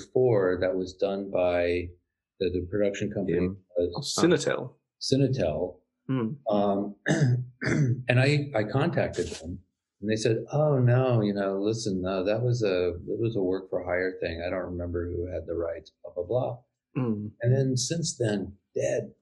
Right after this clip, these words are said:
Speaker 1: fucking silence, dead silence, you know? Weird. It's just weird. It's
Speaker 3: I
Speaker 1: weird.
Speaker 3: think someone, someone said, "What, what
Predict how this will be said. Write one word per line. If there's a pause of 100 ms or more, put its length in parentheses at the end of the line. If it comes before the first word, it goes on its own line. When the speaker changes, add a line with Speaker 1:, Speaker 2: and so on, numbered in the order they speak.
Speaker 1:
fucking
silence,
dead
silence, (240)
you
know? (520)
Weird.
It's
just
weird. (560)
It's
Speaker 3:
I
Speaker 1:
weird.
Speaker 3:
think
someone,
someone
said, (300)
"What,
what